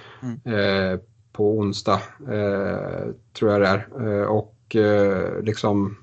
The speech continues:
Speaker 2: ja, men säg att, eh, Sterling vilas hela den matchen.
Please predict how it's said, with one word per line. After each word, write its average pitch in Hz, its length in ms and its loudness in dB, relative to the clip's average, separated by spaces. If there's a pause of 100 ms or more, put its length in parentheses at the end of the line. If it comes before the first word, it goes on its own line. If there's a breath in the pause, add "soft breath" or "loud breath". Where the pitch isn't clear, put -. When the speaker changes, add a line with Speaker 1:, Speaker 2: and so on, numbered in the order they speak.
(160)
Speaker 2:
ja, 113 100 2
men 107 420 2
säg 117 400 2
att, - 320 -2
eh, 107 140 4
Sterling 104 640 2
vilas 113 400 0
hela 101 140 0
den 104 160 0
matchen. 95 400 -4